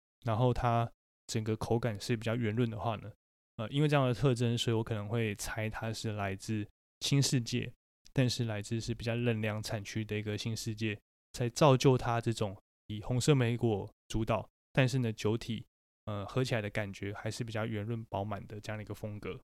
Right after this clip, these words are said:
下一个葡萄品种我要讲的是这个 Pinot Noir。那 Pinot Noir 呢，通常在辨认它的时候，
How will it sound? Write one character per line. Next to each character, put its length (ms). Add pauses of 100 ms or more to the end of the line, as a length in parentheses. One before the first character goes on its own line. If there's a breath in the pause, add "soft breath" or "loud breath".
(600)
下 200
一 60
个 100
葡 140
萄 160
品 220
种 180
我 100
要 60
讲 240
的 160
是 240
这 100
个 140
Pinot 340
Noir。 180 (420)
那 100
Pinot 340
Noir 240
呢， 160
通 260
常 240
在 320 (460)
辨 180
认 160
它 160
的 160
时 200
候， 280